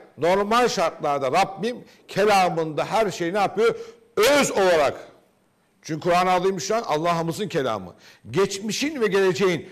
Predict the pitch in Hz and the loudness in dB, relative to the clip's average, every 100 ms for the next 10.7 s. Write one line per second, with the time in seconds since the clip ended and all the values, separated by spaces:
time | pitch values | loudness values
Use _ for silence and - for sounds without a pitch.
0 | - - 220 233 285 240 220 220 202 196 | -12 -8 -2 0 0 -2 -4 -4 -4 -8
1 | 185 196 185 165 247 - - - - 202 | -6 -2 -2 2 0 0 -6 -20 -8 0
2 | 226 233 - 170 151 143 - 208 190 175 | 2 2 0 2 2 0 -4 -6 -2 0
3 | 165 202 233 247 - _ _ - 107 120 | 0 0 -2 -4 -12 _ _ -6 -4 -4
4 | 110 104 - - _ _ _ _ _ _ | -6 -14 -16 -20 _ _ _ _ _ _
5 | _ 156 220 185 180 156 143 147 147 123 | _ 0 0 2 0 0 -2 -2 -4 -8
6 | 95 - _ _ _ _ _ _ - 233 | -8 -12 _ _ _ _ _ _ -2 0
7 | 330 302 226 202 175 170 180 262 269 208 | 2 0 0 -2 -2 -4 0 0 2 0
8 | 180 165 160 240 233 214 175 170 147 175 | 0 -4 -2 0 2 0 -2 -4 -6 -8
9 | 165 - - - 247 269 214 180 160 151 | -8 -12 -12 -4 -4 -2 -2 0 0 -2
10 | 143 135 - 143 214 277 | -6 -10 -6 0 2 0